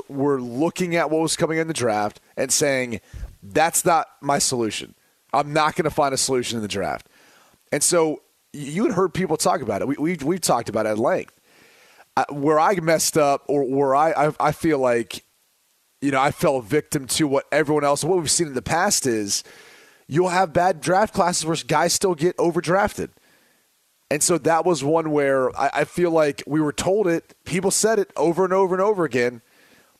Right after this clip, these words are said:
and then it actually ended up happening, which is, to me,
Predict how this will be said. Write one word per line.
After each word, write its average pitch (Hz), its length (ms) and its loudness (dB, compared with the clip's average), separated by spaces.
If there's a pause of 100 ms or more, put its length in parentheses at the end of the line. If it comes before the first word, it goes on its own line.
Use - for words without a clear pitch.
(160)
and 147 100 -2
then 151 80 2
it 151 100 2
actually 156 320 2
ended 147 120 0
up 131 140 2
happening, 135 420 0
which 127 220 -2
is, 127 260 -2 (160)
to 160 140 -2
me, 147 560 0